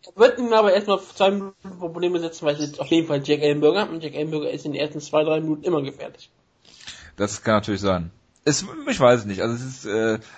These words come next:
Speaker 2: Jake Ellenberger ist, äh, heutzutage immer noch ein, äh, Name, den man kennt, aber ein relativ einfacher Kampf für jeden, der irgendwie in den Top zehn im, im Welterweight zu Hause ist.
Speaker 1: Und da gehört Matt Brown ja locker rein.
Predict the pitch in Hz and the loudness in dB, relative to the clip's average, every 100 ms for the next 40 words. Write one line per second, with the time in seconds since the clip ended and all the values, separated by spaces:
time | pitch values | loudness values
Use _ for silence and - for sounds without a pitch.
0 | - - 147 147 139 135 131 127 98 117 | -10 2 2 4 2 6 6 6 2 0
1 | - - 87 113 113 - 117 113 113 110 | -8 -4 0 2 0 -2 2 4 4 0
2 | - 143 135 120 - - 107 101 90 - | -2 -2 0 0 -4 -8 -6 -6 -10 -10
3 | 92 104 147 156 127 117 110 139 165 202 | -2 2 6 4 4 0 0 0 0 -4
4 | - - - - - 117 113 117 117 117 | -14 -20 -20 -10 -2 4 4 2 0 0
5 | - 104 - 107 104 104 104 98 107 104 | -2 -10 -4 -4 -4 -2 -2 0 -2 -4
6 | 104 - - 101 92 98 107 104 92 98 | -8 -14 -4 0 0 0 -2 -2 -2 0
7 | 90 87 - _ _ 101 98 98 92 95 | 2 0 -6 _ _ -8 -6 -4 -6 -4
8 | - - - - 101 98 87 - 90 - | -8 -10 -10 -2 -2 -2 -8 -8 -8 -8
9 | 87 87 87 90 87 82 - 78 82 71 | -10 -4 -4 -2 -4 -4 -4 -2 -2 -6
10 | - _ - - - - 151 156 147 156 | -10 _ -14 -10 -10 -8 2 2 6 6
11 | 156 147 139 143 139 143 139 139 147 131 | 6 0 2 2 2 0 -2 -2 -4 -4